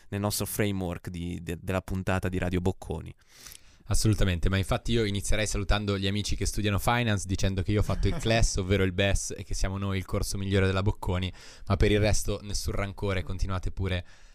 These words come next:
Speaker 2: a fare il vostro corso di secondaria importanza. E, dopo aver aperto con questo dissing dovuto, perché mi ha
Speaker 1: <laughs>
Speaker 2: contraddistinto per tutti i miei anni qua in Bocconi,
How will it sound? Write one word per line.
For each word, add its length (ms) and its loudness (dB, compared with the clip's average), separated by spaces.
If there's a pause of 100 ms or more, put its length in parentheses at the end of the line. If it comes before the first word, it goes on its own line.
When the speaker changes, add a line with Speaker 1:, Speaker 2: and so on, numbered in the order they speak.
(120)
Speaker 2:
a 40 -4
fare 280 2
il 160 -2
vostro 300 2
corso 280 0
di 60 -2
secondaria 480 2
importanza. 680 -4 (380)
E, 640 4
dopo 240 2
aver 160 0
aperto 380 2
con 120 -6
questo 280 0
dissing 400 -2
dovuto, 460 0
perché 260 0
mi 140 0
ha 160 -2
Speaker 1:
<laughs> 40 -10
Speaker 2:
contraddistinto 880 -2
per 160 -4
tutti 240 0
i 20 2
miei 160 0
anni 200 -2
qua 120 -2
in 80 0
Bocconi, 380 2